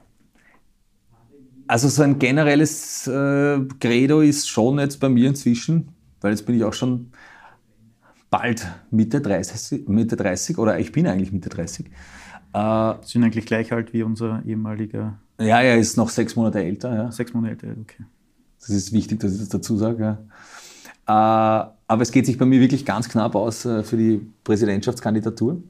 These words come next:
Speaker 1: Also ich wär wirklich der jüngste
Speaker 2: Stimmt, das
Speaker 1: Präsident.
Speaker 2: wär noch ein Thema, das man noch
Speaker 1: Okay. Na, warte,
Speaker 2: Aber
Speaker 1: dann fang ich
Speaker 2: bitte
Speaker 1: mit der
Speaker 2: gerne.
Speaker 1: Fra-, fang ich mit der Frage nochmal vorne an, von vorne an. Ähm, was ich gelernt habe in den letzten Monaten dieser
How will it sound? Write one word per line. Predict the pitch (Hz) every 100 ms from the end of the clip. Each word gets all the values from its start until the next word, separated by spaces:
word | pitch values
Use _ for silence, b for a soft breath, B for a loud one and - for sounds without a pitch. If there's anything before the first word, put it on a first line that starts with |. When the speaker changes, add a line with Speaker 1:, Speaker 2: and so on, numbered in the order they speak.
| _ -
Speaker 1:
Also | 98
ich | 113
wär | 98
wirklich | 117 -
der | 107
jüngste | 104 110 127 - 107
Speaker 2:
Stimmt, | 120 135
das | 110
Speaker 1:
Präsident. | 113 113
Speaker 2:
wär |
noch | 107
ein | 104
Thema, | 117 117 98
das | 92 104
man | 98
noch | 92 _ _ _ -
Speaker 1:
Okay. | 135 117 85 - - - B B B B
Na, | 110
warte, | 131
Speaker 2:
Aber | 113
Speaker 1:
dann | 110
fang | 117 117
ich |
Speaker 2:
bitte | 123 127
Speaker 1:
mit |
der | 120
Speaker 2:
gerne. | 90 -
Speaker 1:
Fra-, | -
fang | 127
ich | 127
mit | 143
der |
Frage | 123 127
nochmal | 147 147
vorne | - 131 135
an, | 131 -
von | 131
vorne | 123 120 135 B B B -
an. | 117 120 120
Ähm, | 120 - _ _ _
was | 123 120 117
ich | 165
gelernt | - 110 147
habe | 151
in | 143
den | 131
letzten | 107 - - 143 143 143 - -
Monaten | 98 120 156 156 151 123
dieser | 123 120 120 117